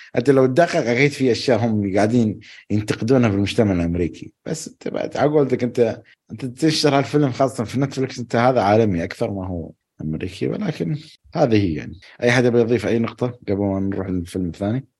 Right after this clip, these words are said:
فهذا هو وايت نويز. آه، يعني، نروح لأسئلتنا المعتزة، مع-، معتزة. الأسئلة المعتادة. آه، فيلم فيه تعري، أم، فيلم آر ريتد، يعني، فيجب يكون فيه ف-، فيه بذاءة وفيه تعري، وما ينفع للعائلة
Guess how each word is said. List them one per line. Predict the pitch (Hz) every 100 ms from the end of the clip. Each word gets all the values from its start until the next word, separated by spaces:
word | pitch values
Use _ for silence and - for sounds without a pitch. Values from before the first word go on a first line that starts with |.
| _ -
فهذا | 101 104 117 87
هو | 80 80 90
وايت | 113 107 107
نويز. | 107 117 123 123 127 120 110 101 98 98
آه، | 95 90 87 85 80 78 76 73 69 - - -
يعني، | 69 69 65 76 78 82 78 78 76 73 71 71 67 62 -
نروح | 73 82 95 85
لأسئلتنا | 80 71 71 - 85 85 82
المعتزة، | 78 73 87 78 73 60
مع-، | 82 71 - - -
معتزة. | - - 62 64 - - _ - - - -
الأسئلة | 82 90 92 92 117 104
المعتادة. | 92 92 95 107 98 110
آه، | 110 107 104 107 104
فيلم | - 117 110
فيه | 117
تعري، | 117 107 120 123 131
أم، | 117 120 113
فيلم | 104 147 123
آر | 107 87
ريتد، | 82 107 107 - - -
يعني، | 92
فيجب | 120 110 110 104
يكون | 107 104 110
فيه | 95 104
ف-، | 85
فيه | 90 71 - 104
بذاءة | 87 85 98
وفيه | 90 92
تعري، | 90 87 113 120
وما | 110 117
ينفع | 110 - 73
للعائلة | 69 62 78 82